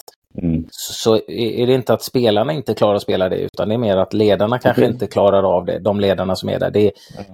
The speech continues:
Speaker 2: det, det är ett spelsätt som de inte löser, oavsett, eh, vad du har för sifferuppställning, så, så det är ett spelsätt som de ledarna inte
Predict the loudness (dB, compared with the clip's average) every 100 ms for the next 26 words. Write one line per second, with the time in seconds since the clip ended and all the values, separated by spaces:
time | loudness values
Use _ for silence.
0 | -20 _ -2 -2 0 2 2 2 -4 -12
1 | 0 2 2 0 -2 -2 -4 -8 -4 -2
2 | 0 0 0 -2 -2 0 2 2 2 0
3 | 0 2 2 2 -2 0 2 2 2 2
4 | 4 2 0 -6 -4 0 0 0 0 0
5 | 0 -6 -4 -6 -6 -12 _ -4 -4 -4
6 | -2 2 2 0 -4 -2 -2 -2 -6 _
7 | _ _ _ -8 0 2 4 2 0 -4
8 | -4 -4 -4 -6